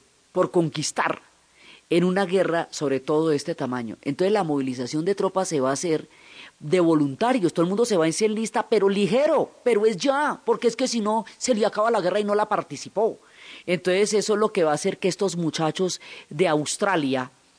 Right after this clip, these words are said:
aburridos de ver las ovejas, crean que la gran aventura los está esperando en la guerra mundial.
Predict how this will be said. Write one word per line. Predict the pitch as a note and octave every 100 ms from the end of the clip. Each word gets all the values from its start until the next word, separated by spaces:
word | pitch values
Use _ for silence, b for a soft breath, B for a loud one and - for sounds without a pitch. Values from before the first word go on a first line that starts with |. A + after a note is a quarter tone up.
| _ B B B B B
aburridos | E3+ F#3 G3+ C4+ C4 G#3+
de | F#3+
ver | G3
las | A3 G3+
ovejas, | F3 F3+ F#3+ -
crean | G#3+ G3 G3 F#3+
que | F3
la | C3+
gran | D#3 F#3+
aventura | G3 E3+ D3+ G3+ F#3
los | D#3+ D3
está | C3+ F3
esperando | D#3+ F3 E3+ D#3
en | D3+
la | C#3+
guerra | C#3+ D3
mundial. | D3 C3 D3 C3+